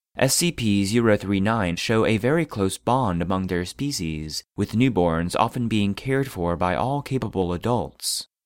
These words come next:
New instances are born with anatomical anomalies similar to other instances of S C P zero three nine, but lack the knowledge of other instances.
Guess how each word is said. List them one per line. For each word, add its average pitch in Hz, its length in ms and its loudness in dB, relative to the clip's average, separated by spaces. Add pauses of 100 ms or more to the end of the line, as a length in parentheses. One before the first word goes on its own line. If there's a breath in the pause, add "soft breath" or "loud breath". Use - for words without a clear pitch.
(320)
New 135 240 4
instances 98 680 0
are 92 160 4
born 101 480 0
with 101 240 0
anatomical 123 800 0
anomalies 104 720 -2
similar 107 500 0
to 95 220 0
other 127 240 2
instances 87 720 -4
of 98 140 0
S 104 100 0
C 110 180 -2
P 95 240 -4
zero 92 400 2
three 90 220 -4
nine, 90 560 -4 (100)
but 110 160 2
lack 120 300 0
the 104 160 0
knowledge 101 640 0
of 95 220 -2
other 85 240 -2
instances. 78 1000 -8